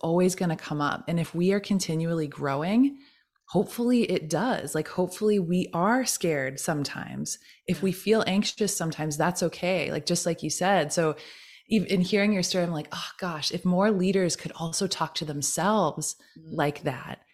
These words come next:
Speaker 1: and
Speaker 2: Right.
Speaker 1: do the kind of the inner parenting work of really being with their scared inner child, it's
Speaker 2: Yeah.
Speaker 1: like, we can do hard things." And, uh, yeah, so I just, I really appreciate that story and how,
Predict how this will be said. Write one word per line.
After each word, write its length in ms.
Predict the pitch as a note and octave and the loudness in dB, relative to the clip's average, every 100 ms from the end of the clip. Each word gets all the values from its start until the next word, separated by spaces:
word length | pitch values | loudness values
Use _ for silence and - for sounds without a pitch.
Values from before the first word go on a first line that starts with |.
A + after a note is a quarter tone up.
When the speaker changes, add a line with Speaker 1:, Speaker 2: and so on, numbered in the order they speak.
| - _ | -20 _
Speaker 1:
and 140 | F#3 E3+ | 2 4
Speaker 2:
Right. 100 | E3+ | 4
Speaker 1:
do 240 | E3+ G3 | 4 4
the 280 | F3+ E3 - | 6 2 0
kind 180 | - E3+ | -4 -2
of 120 | E3 | 0
the 140 | D3+ - | 0 2
inner 240 | F3 F3 E3 | 2 2 2
parenting 840 | - D3+ E3 E3 - D#3+ D3+ D3 D#3 | 0 0 0 -2 0 0 0 -2 -4
work 580 | D3 D3+ G3 D3 - - | -2 2 2 2 -2 -2
of 240 | D#3+ C#3+ | 0 0
really 220 | D#3+ D#3+ | 0 0
being 380 | D3 D3+ D#3 D#3 | 0 0 0 0
with 200 | D3+ C#3+ | 0 0
their 120 | D3 | -2
scared 400 | D3+ - D3+ D3+ | -2 -2 0 0
inner 220 | D#3 D#3 D3 | 0 -2 -2
child, 540 | - C3 C#3 G3 G3+ | 0 0 2 2 2
it's 200 | D#3+ - - G3+ | 0 -2 -12 -12
Speaker 2:
Yeah. 300 | G#3 G#3 - | -12 -6 -2
Speaker 1:
like, 140 | - | -2
we 240 | A2+ G3 | 2 2
can 240 | G#3+ A#3 A3 | 4 6 6
do 180 | F#3+ F3+ | 6 2
hard 340 | E3 D#3 D3 | 2 0 0
things." 600 | G#3 A#3 D#3+ C#3 F3+ - - | 2 2 2 0 -4 -6 0
And, 220 | F3+ F3 | 2 4
uh, 120 | D3+ F3 | 4 4
yeah, 280 | G3+ D3+ F3+ | 4 4 2
so 120 | G3+ | 2
I 80 | G3 | 2
just, 160 | G3+ F#3+ | 2 2
I 60 | F#3+ | 0
really 400 | F3+ G#3 G#3 G#3 | 2 2 4 2
appreciate 580 | G3+ G3+ G3+ F3+ F3 | 2 0 0 0 0
that 200 | F3+ E3+ | 0 -2
story 600 | - - F3 F3 E3+ E3 | -4 0 2 4 4 4
and 240 | D3+ C#3+ C#4+ | 2 0 -2
how, 400 | - E3+ E3 | 2 4 4